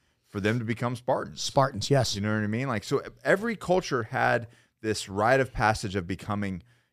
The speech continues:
Speaker 1: you know, from going from a boy to becoming a man.
Speaker 2: Yes.
Speaker 1: But then in America, we're a hodgepodge of cultures, and we just kinda whitewashed it.
Speaker 2: Yes. And Bedros tells an amazing story of
Speaker 1: Yeah.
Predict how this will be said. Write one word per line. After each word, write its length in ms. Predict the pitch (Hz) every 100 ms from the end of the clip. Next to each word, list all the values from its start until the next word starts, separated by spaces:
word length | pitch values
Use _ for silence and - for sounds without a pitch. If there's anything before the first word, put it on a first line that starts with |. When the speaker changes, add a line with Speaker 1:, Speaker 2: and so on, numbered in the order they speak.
| -
Speaker 1:
you 100 | 98
know, 120 | 85
from 180 | 110 92
going 260 | 110 117
from 160 | 110 113
a 60 | 98
boy 340 | 90 104 107
to 100 | 101
becoming 400 | 92 - 101 95
a 40 | 90
man. 380 | 85 80 69 - _
Speaker 2:
Yes. 300 | - 76 - _ _ -
Speaker 1:
But 120 | 90
then 140 | 110 101
in 120 | 92
America, 640 | 92 147 185 - 87 98 - _ _
we're 160 | 90 87
a 40 |
hodgepodge 640 | - 107 120 - 98 95
of 120 | 87 -
cultures, 480 | 135 156 101 95
and 100 | 92
we 80 | 92
just 180 | 95 98
kinda 200 | 117 101
whitewashed 680 | 87 107 165 - 90 87 -
it. 100 | 98
Speaker 2:
Yes. 300 | 107 80 - - _ _ _ _ 147
And 120 | 131
Bedros 380 | 208 208 180 -
tells 200 | 165 135
an 60 |
amazing 380 | 139 151 147 135
story 380 | - 165 175 131
of 40 |
Speaker 1:
Yeah. 140 | 120